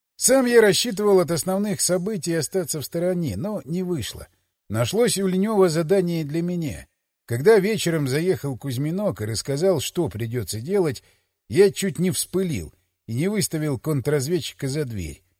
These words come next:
Едва сдержался. Ну, как сдержался? Просто выхода другого не видел. Чисто как в поговорке: «Попала белка в колесо, пищи да беги». А ведь хотел спокойно к девятому мая бар подготовить.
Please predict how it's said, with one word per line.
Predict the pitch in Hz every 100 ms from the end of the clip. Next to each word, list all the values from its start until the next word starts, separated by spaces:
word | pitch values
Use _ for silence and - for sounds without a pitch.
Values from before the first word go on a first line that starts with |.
| _ _
Едва | 123 180 151 131
сдержался. | 101 127 110 101 71 - 76 _ _ _ -
Ну, | 139 -
как | - 160
сдержался? | 101 110 104 95 82 - - _ _ _ _
Просто | 180 220 - 190
выхода | 220 170 131 127
другого | 127 139 165 135
не | 131 147
видел. | 139 80 69 - _ _ _ _
Чисто | - 220 - 170
как | 165 -
в |
поговорке: | - 143 160 151 123 85 - - _ _
«Попала | - 107 202 214 185
белка | 139 190 143 151
в | -
колесо, | 143 156 156 220 214
пищи | 127 139 123 - 196
да | 156 160
беги». | 151 147 147 160 87 _ _ _ _ _ _ -
А |
ведь | 110 147
хотел | 202 196 262 214
спокойно | - 190 156 220 214 160
к | 123
девятому | 120 170 196 151 151
мая | 165 202 170
бар | 120 160 175
подготовить. | - 92 92 117 98 71 71 -